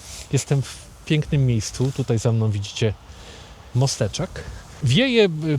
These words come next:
północno-zachodni wiatr, więc zdecydowałem się, bo plan był początkowy, żeby pojechać pociągiem do Egersund i wracać do Stavanger, y, na rowerze. Ale jest strasznie mocny wiatr, momentami jadę w takim przechyleniu.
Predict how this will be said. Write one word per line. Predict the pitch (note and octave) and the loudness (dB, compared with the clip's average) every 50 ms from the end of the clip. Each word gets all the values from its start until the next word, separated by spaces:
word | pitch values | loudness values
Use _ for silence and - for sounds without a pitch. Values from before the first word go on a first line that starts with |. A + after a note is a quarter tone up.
| - - | 0 2
północno-zachodni | - F3+ E3+ D#3+ F#3+ G3 - - E3+ C#3+ D3+ C3+ - E3+ D#3 - D#3 C#3+ | 2 4 4 4 4 2 0 0 0 2 2 2 2 0 0 2 0 0
wiatr, | A#2 A2 G#2 G2+ A#2+ B2 - - - | 2 2 2 0 0 -2 -4 -8 -4
więc | A#2 B2 B2+ B2 A2+ | 0 0 2 2 2
zdecydowałem | A2+ C3 C#3 - - C3+ C3+ C3 D3 D3 D3 C#3+ C3+ | 4 2 2 2 2 0 2 4 4 4 4 4 2
się, | - - C#3 | 2 2 2
bo | C3 B2 | 2 2
plan | - - D3+ D3 C#3+ | 2 2 2 4 4
był | C3+ C3+ C3+ B2+ - - - - - - - | 4 4 2 2 0 -2 -12 -16 -18 -10 -2
początkowy, | - D3 - D3+ D3 - - - D#3 C#3 C#3+ | -2 0 2 2 2 2 4 2 4 4 4
żeby | C3 C#3+ C3 C3 B2 | 2 2 2 2 0
pojechać | - - B2 B2 C#3 C3 - - B2+ A#2 - - - - - - - - - - - - - - - - - - | 0 0 2 2 2 2 2 0 0 0 0 -6 -8 -10 -12 -20 -20 -20 -20 -20 -20 -20 -20 -20 -20 -20 -12 -4
pociągiem | - D3+ - - - G3+ F3+ D#3 C3 B2+ B2 A#2+ | -2 0 2 4 4 6 6 6 4 4 4 4
do | - - | 2 2
Egersund | - D#3+ D3 B2 C3 C3 A2+ - - F#3+ G#3 A#3 A#3+ G3+ - - - - | 4 4 4 4 4 2 2 2 2 2 2 2 2 -2 -6 -6 0 4
i | F#3 D3 | 4 6
wracać | B2+ C3 C#3+ D3 F3 G3+ G3+ - - - C3+ C3+ - - - - - - | 8 8 8 8 8 6 6 2 2 2 2 2 2 0 -4 -4 -2 -2
do | C#3+ C3+ C#3 | 0 0 0
Stavanger, | - - D#3 D#3 C3+ C#3 C#3 C3+ A#2+ A#2+ A#2 A#2 A#2 - - - | 2 2 2 4 4 4 2 4 4 4 4 4 2 0 -2 0
y, | A2+ A2+ A2+ A2 A2 A2+ A2+ A2 A2 A2 A2 A2 - - - - - - | 0 2 4 4 4 4 4 4 4 4 2 2 0 -4 -12 -10 0 4
na | D#3+ E3+ | 6 6
rowerze. | F#3 D#3 B2+ A#2+ G2+ F2+ F2+ E2+ - - - - - - - - - - - - | 8 6 6 4 0 0 -6 -10 -14 -18 -18 -18 -18 -18 -18 -18 -20 -16 -6 0
Ale | - D3+ D#3+ E3 D#3+ | 4 4 6 6 6
jest | D#3+ D3+ C#3+ - - - | 6 4 4 2 -2 -4
strasznie | - - - G#3+ F#3+ - - - | -2 2 4 4 4 4 4 2
mocny | E3+ D#3 C#3+ - - E3 | 2 2 2 2 2 2
wiatr, | C#3+ D3+ C#3+ C3 D3 | 4 4 4 4 4
momentami | D3+ D#3 D#3 D#3 D3 - E3+ D#3+ D#3 C#3+ | 4 4 4 4 4 4 4 4 6 6
jadę | C3+ C3+ C3+ C3 B2 | 6 6 6 4 2
w | - | 0
takim | - C3+ - - - C3 B2 B2 A#2+ - | 0 -2 0 2 2 4 4 4 2 2
przechyleniu. | - - - - - - F#3 F3+ D3 D#3+ C3+ C3 B2 | 0 0 0 2 4 4 4 6 6 6 6 4 2